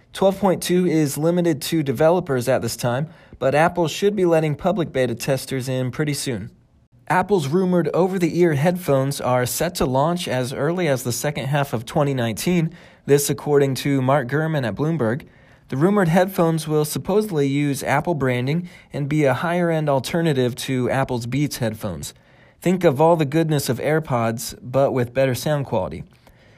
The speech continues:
Gurman also mentioned that Sonos is supposedly developing their own high-end pair of wireless over-the-ear headphones to compete with Apple's. And a bonus headline for you, the Microsoft Office Suite is now available to download from the Mac App Store.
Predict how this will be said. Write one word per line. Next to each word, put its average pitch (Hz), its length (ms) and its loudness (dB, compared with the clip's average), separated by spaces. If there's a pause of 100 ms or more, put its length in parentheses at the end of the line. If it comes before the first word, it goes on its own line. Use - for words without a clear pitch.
(140)
Gurman 175 300 4
also 156 260 4
mentioned 147 420 0
that 120 120 -2
Sonos 175 520 -2
is 120 120 -4
supposedly 123 760 -2
developing 143 560 0
their 127 160 0
own 185 200 0
high-end 113 440 -2
pair 120 180 0
of 113 100 -4
wireless 113 480 -2
over-the-ear 117 500 -2
headphones 147 560 -4 (220)
to 151 220 -4
compete 139 600 -6
with 120 160 -4
Apple's. 131 480 -4 (680)
And 160 280 4
a 151 40 4
bonus 185 440 2
headline 170 340 4
for 156 300 -4
you, 160 240 -2 (180)
the 151 140 0
Microsoft 165 640 2
Office 151 400 -2
Suite 135 360 -4
is 127 240 -2
now 139 340 0
available 143 500 0
to 123 160 -4
download 127 500 0
from 123 240 -4
the 120 80 0
Mac 127 460 0
App 156 260 -4
Store. - 320 -8